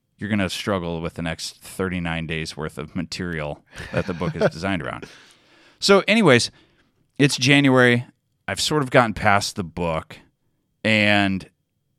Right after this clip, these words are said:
Speaker 1: I spend the next ten months, um, just kinda continuing to go through the motions. You know, I know that God has planted this seed in my life. He's planted this seed in my mind and in my heart that's saying, "Look, Jeff,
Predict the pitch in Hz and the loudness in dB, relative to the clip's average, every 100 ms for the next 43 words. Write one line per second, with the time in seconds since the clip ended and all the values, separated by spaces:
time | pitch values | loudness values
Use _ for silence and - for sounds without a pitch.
0 | _ _ _ _ _ _ _ _ _ _ | _ _ _ _ _ _ _ _ _ _
1 | _ _ 110 107 - 147 127 117 135 - | _ _ -4 -2 2 2 4 2 0 -4
2 | - - _ _ - 143 147 139 107 104 | -10 -18 _ _ -2 2 4 4 4 2
3 | 71 - - - _ _ _ _ _ - | 2 0 0 -2 _ _ _ _ _ -4
4 | 101 98 98 101 95 92 90 _ _ _ | 2 2 2 2 0 -2 -6 _ _ _
5 | - 160 180 165 156 135 156 147 139 123 | -6 -4 -2 -4 -2 -4 -2 0 0 0
6 | 117 - 120 104 117 - - - _ _ | -2 -2 -2 0 -2 -4 -14 -20 _ _
7 | _ _ _ _ - 107 107 127 127 127 | _ _ _ _ -2 -2 2 2 4 4
8 | 131 135 147 147 123 110 110 - 107 113 | 4 4 4 2 4 2 2 -2 0 0
9 | 107 104 - 110 110 - 110 87 101 - | -2 -8 -8 -4 -4 -4 -8 -6 -6 -4
10 | - - 98 95 92 87 _ _ _ _ | -4 -4 -4 -4 -6 -8 _ _ _ _
11 | _ _ _ - 98 98 101 85 78 78 | _ _ _ -8 -2 2 2 0 -2 -4
12 | - 95 - 110 110 123 104 92 - 95 | -6 -10 -6 -4 -4 -4 -6 -6 -6 -6
13 | 87 85 85 82 82 85 85 85 87 - | -4 -4 -4 -4 -6 -8 -6 -4 -4 -2
14 | 82 - 90 - 107 98 98 110 98 98 | -6 -4 -8 -4 -4 -4 -2 -2 -2 -4
15 | 90 | -4